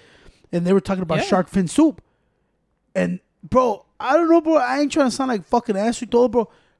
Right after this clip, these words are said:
Speaker 1: But we gotta start regulating all those motherfuckers over there in Asia, bro. Because they're, you see,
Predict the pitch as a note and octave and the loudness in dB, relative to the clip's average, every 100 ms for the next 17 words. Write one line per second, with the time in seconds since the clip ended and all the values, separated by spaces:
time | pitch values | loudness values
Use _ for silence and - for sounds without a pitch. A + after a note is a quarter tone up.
0 | - F3+ C4+ - A#3+ - B3 A3 B3+ G#3+ | -6 0 0 2 0 2 2 4 4 2
1 | A3+ G3+ - _ _ _ _ A#3 B3 A3 | 0 -2 -6 _ _ _ _ -2 0 0
2 | A3 G3 A#3+ A3+ G3+ G3+ G3 G3 E3+ A3 | 0 0 -2 -2 -2 2 2 2 2 2
3 | F#3+ F3+ D3 D3 - _ _ _ _ - | 0 -4 -8 -12 -14 _ _ _ _ -4
4 | - B3+ A#3+ C4 D4+ D4 D4 - | 0 2 4 2 2 4 4 2